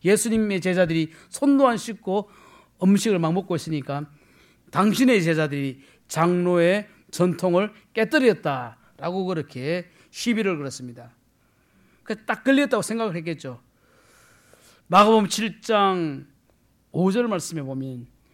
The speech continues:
"어찌하여 당신의 제자들은 장로들의 전통을 준행하지 아니하고 부정한 손으로 떡을 먹나이까?" 그러니까 손 안 씻고 먹으면은 사람이 부승해진다. 그렇게 말할 때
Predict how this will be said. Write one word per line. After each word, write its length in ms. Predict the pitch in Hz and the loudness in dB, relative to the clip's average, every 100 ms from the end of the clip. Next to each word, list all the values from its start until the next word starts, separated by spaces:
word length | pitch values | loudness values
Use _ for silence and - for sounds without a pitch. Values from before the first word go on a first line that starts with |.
| _ _ _ | _ _ _
"어찌하여 760 | 175 220 220 - 302 269 254 240 | 2 2 2 0 4 6 6 4
당신의 500 | - 185 180 226 190 | 2 -2 0 0 2
제자들은 600 | 170 160 151 147 135 117 _ _ | 2 2 0 -4 -6 -10 _ _
장로들의 720 | - 196 208 208 202 196 190 156 | 2 4 4 0 -2 -2 -2 -2
전통을 560 | 165 160 165 160 180 - _ - | -4 -2 -4 -2 -4 -8 _ -8
준행하지 500 | 185 240 262 254 202 | -2 2 2 2 2
아니하고 560 | 170 165 147 147 147 _ _ _ - | 2 0 0 -2 -4 _ _ _ -2
부정한 420 | 247 294 285 262 | 0 4 2 2
손으로 640 | - 233 202 190 226 220 _ - _ _ _ _ _ _ - | -2 -4 -2 0 0 -4 _ -20 _ _ _ _ _ _ -2
떡을 500 | 240 233 247 247 - _ | 2 6 4 2 -8 _
먹나이까?" 840 | - 185 214 233 196 160 147 127 - _ - | 0 2 4 4 2 -2 -4 -6 -14 _ -4
그러니까 280 | 262 220 - - | -2 -2 -12 -14
손 220 | - 311 | 2 6
안 80 | 311 | 6
씻고 220 | 294 302 | 4 2
먹으면은 600 | 262 254 214 202 190 139 - _ _ _ - | 4 4 2 -2 -4 -6 -12 _ _ _ -14
사람이 460 | - 226 226 214 | -4 0 0 -2
부승해진다. 880 | 165 277 277 302 247 175 151 131 - _ _ _ - | 0 0 4 2 2 -2 -6 -10 -14 _ _ _ -6
그렇게 300 | 277 269 185 | -4 -2 -2
말할 340 | 151 151 147 | -4 -4 -6
때 320 | 147 131 127 | -8 -10 -12